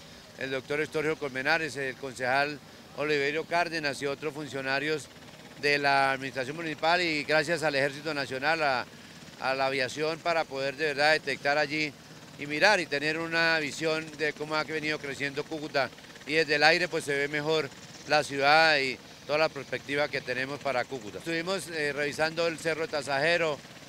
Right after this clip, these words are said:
eh, la columna de Padilla, la Virgen de Fátima, lo lindo que se ve allí, el Cerro del Calvario.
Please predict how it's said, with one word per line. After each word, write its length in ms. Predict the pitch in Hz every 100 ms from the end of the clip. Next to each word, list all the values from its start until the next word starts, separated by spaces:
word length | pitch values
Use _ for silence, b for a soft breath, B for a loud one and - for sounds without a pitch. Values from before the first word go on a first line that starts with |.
| - -
eh, 720 | 147 151 151 143 143 139 131 - - - - - 135
la 180 | 147 143
columna 500 | - 147 151 156 156
de 60 |
Padilla, 520 | 151 147 156 175 160 151
la 100 | 139
Virgen 260 | 147 156
de 120 | 143 131
Fátima, 580 | 180 190 - 170 147
lo 140 | 135 131
lindo 280 | 143 151 160
que 120 | 151
se 120 | 135
ve 140 | 131
allí, 340 | 147 143 165 147 - - - -
el 160 | 143 139
Cerro 640 | - 165 156 170 165 151 - - - - - 127
del 200 | 147 147
Calvario. 760 | 151 143 131 180 190 185 160